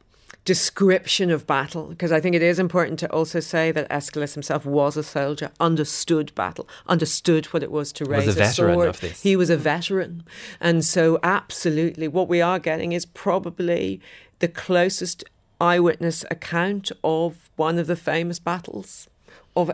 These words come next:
Speaker 1: ancient Europe. So these <laughs> things are really important, and, like, it's like w-, watching the myths
Speaker 2: Mm.
Speaker 1: unfold in front of you in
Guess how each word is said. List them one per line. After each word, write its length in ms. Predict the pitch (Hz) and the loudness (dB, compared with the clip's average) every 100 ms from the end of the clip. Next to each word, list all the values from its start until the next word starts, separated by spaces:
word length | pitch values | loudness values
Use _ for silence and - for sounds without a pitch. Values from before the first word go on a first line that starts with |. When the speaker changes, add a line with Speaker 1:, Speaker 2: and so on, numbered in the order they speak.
| 175 | 0
Speaker 1:
ancient 600 | 180 165 - 170 160 170 | -2 -2 -6 -6 -6 -4
Europe. 380 | 175 214 139 - - - - | -2 0 -2 -8 -18 -18 0
So 160 | 202 | 2
these 260 | 175 202 190 | 4 2 2
<laughs> 60 | 202 | 2
things 240 | 196 - | 0 0
are 60 | 175 | 0
really 240 | 170 160 147 | 2 0 0
important, 840 | 151 - - 196 202 214 208 - | -4 -8 -4 2 2 2 0 2
and, 180 | 143 131 - - - | 0 -2 -10 -16 0
like, 160 | 185 180 | 2 4
it's 160 | 185 190 | 2 4
like 360 | 196 196 196 | 6 6 6
w-, 920 | 175 170 165 147 143 143 220 233 202 | 0 -2 -4 -8 -12 -6 0 0 0
watching 480 | 170 196 196 - 185 | 4 4 4 2 4
the 80 | 180 | 4
myths 600 | 185 226 214 - - - - | 6 6 6 0 -4 -6 2
Speaker 2:
Mm. 60 | 196 | 4
Speaker 1:
unfold 640 | 185 - 190 185 220 180 | 4 6 8 10 8 6
in 100 | 165 | 4
front 360 | 156 180 196 175 | 2 2 2 0
of 100 | 175 | 0
you 260 | 175 151 151 - - | 2 2 0 -6 0
in 260 | 175 185 | 2 2